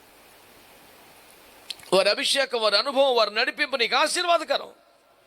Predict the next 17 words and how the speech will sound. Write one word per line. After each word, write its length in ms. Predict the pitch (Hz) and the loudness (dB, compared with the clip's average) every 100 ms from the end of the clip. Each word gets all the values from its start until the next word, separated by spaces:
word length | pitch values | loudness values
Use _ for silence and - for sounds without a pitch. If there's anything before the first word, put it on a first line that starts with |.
| _ _ _ _ 196 _ _ _ _ _ - - - - - - - - - - - - - - - - - - - - - - - - - - - - - - - 160 | _ _ _ _ _ _ _ _ _ _ -20 -20 -20 -20 -20 -20 -20 -20 -20 -20 -20 -20 -20 -20 -20 -20 -20 -20 -20 -20 -20 -20 -20 -20 -20 -20 -20 -20 -20 -20 -4 0
వారి 180 | 156 | 2
ప్రవర్తన 600 | 180 196 220 - 214 196 | 2 2 0 0 -2 0
ఫలమును 480 | 185 - 214 220 202 | -2 0 0 0 -2
అనుసరించి 360 | 190 220 226 190 | -2 0 -2 -2
నడుచుకోమని 440 | 190 190 180 165 | -4 -4 -6 -2
పౌలు 200 | 165 175 | 0 2
గారు 120 | 170 | 2
చెప్తున్నారు. 480 | - - - 92 - - _ _ - - - - - - - | -2 -8 -10 -10 -18 -20 _ _ -20 -20 -20 -20 -20 -18 -2
గిద్యోనుతో 560 | 170 185 196 185 196 190 | 0 2 0 0 0 0
ఏమంటాడు? 480 | 208 202 226 262 - _ _ _ _ _ - | 0 0 0 0 -4 _ _ _ _ _ -8
"నన్ను 160 | 147 139 180 | -6 0 2
చూడండి, 400 | 220 202 180 208 | 2 2 0 0
నేను 220 | 175 151 - | -2 -4 -4
చేసినట్లు 360 | 160 151 139 143 | -4 -4 -8 -10
మీరు 200 | 127 123 | -4 -2
చేయండి" 200 | - 143 | -2 -4
అన్నాడు. 280 | - - | -8 -10